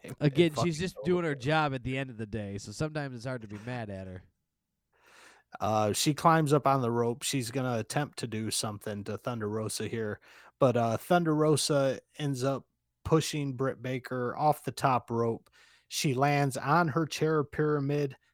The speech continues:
Speaker 1: that has no give, Brian.
Speaker 2: This
Speaker 1: This is
Speaker 2: has
Speaker 1: Bound for Glory two thousand ten. It has no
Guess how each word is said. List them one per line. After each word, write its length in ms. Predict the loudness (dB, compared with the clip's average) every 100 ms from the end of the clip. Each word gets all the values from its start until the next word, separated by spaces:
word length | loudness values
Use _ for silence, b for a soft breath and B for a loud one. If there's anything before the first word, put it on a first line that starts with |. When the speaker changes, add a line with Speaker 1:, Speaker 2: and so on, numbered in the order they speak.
| _
Speaker 1:
that 180 | -4 -4
has 420 | -2 -2 -2 -4
no 460 | -8 -2 0 2 0
give, 400 | -2 -2 -2 -8 -10
Brian. 460 | -8 -8 -10 -12 -14 _ _ _ _ _ _
Speaker 2:
This 140 | 4
Speaker 1:
This 120 | 6 8
is 40 | 6
Speaker 2:
has 20 | 8
Speaker 1:
Bound 340 | 8 8 4
for 140 | 0 2
Glory 460 | 6 6 6 4
two 220 | 2 2
thousand 460 | 4 4 2 0 -4
ten. 320 | -4 -2 -4 -8 b b -2
It 100 | 0
has 320 | 0 0 -2
no 220 | -4 -4